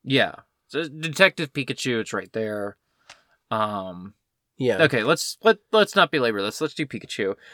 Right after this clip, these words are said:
Speaker 2: And then
Speaker 1: Who
Speaker 2: I think the killer, I, I'm sort of an old head, so
Speaker 1: Uh-huh.
Speaker 2: I'm not going, like, su-
Speaker 1: You, you and I mostly know Gen one through Gen three.
Speaker 2: Yeah. And Gen one most intensely.
Speaker 1: Yes.
Speaker 2: But I feel like the thing that makes the most sense for the killer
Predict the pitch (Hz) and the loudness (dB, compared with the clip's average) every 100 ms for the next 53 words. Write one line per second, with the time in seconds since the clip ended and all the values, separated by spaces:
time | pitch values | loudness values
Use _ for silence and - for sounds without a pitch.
0 | - 160 175 170 156 151 269 185 - 214 | 0 6 8 10 8 6 4 4 6 6
1 | 196 147 127 117 113 - 139 151 175 185 | 8 8 10 8 8 4 2 8 10 10
2 | 180 156 156 - 147 135 123 104 107 92 | 8 4 2 4 4 4 0 -2 -4 -6
3 | 90 - 110 107 120 107 123 120 131 120 | -6 -4 -2 0 0 2 2 2 4 4
4 | 113 113 110 - - 123 113 _ - 127 | 4 2 -2 -4 -8 -8 -8 _ -18 -2
5 | 180 233 233 165 226 247 208 190 180 160 | 4 6 6 4 6 8 10 10 8 4
6 | 151 160 - 170 147 127 120 117 107 - | 4 4 2 0 0 2 2 0 0 2
7 | 127 127 120 117 113 110 107 - 117 107 | 2 2 2 2 2 -2 -8 -8 -6 -6
8 | 101 95 110 107 101 104 101 92 85 85 | -6 -4 -4 -4 -8 -10 -10 -12 -16 -20
9 | _ _ _ _ 143 120 92 90 - _ | _ _ _ _ -2 0 0 -4 -10 _
10 | _ 156 147 196 170 143 123 117 123 117 | _ 2 6 8 8 6 4 4 4 2
11 | - 104 98 - - - 120 113 - - | 2 -6 -8 -10 -16 -14 -6 -6 -6 -10
12 | - - 156 - 226 208 180 165 165 151 | -6 4 6 6 6 6 4 2 2 2
13 | 131 120 - 113 123 127 - 110 98 - | 2 -2 0 2 2 2 2 -2 -2 -10
14 | - - 113 107 - 190 131 110 104 | -12 -2 0 0 2 6 6 4 2